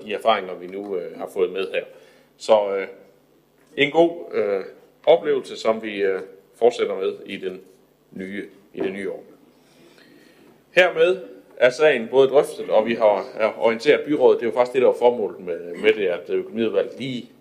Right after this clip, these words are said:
bragte den op i byrådet, så det blev sådan en længere snak, og det var rigtig fint. Det bringer os videre til, øh, sag nummer syv, som handler om hjemløse strategi fra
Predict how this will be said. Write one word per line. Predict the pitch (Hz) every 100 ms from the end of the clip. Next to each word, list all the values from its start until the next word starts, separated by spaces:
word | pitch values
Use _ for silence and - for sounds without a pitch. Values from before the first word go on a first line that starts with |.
| _
bragte | - 95 -
den |
op | 113 120 117
i |
byrådet, | 104 101
så | - 95
det | 107 107
blev | 110 101
sådan | 104 101
en | 98
længere | 107 101
snak, | 101 104 -
og | -
det | 107
var | 101
rigtig | 104
fint. | 98 95 - _ - - - - - _ _ _ -
Det | 151
bringer | 165 165
os | 151 175
videre | 208 180
til, | - 151 139
øh, | 135 131
sag | 123 185
nummer | 165 147
syv, | - 247 247 - _ _
som | - 165 151 151
handler | 143 175 175 123 -
om | 123 127 127 - - _ _
hjemløse | 127 180 190 127 - 107 -
strategi | - 117 113 113 135 120 - _
fra | - 104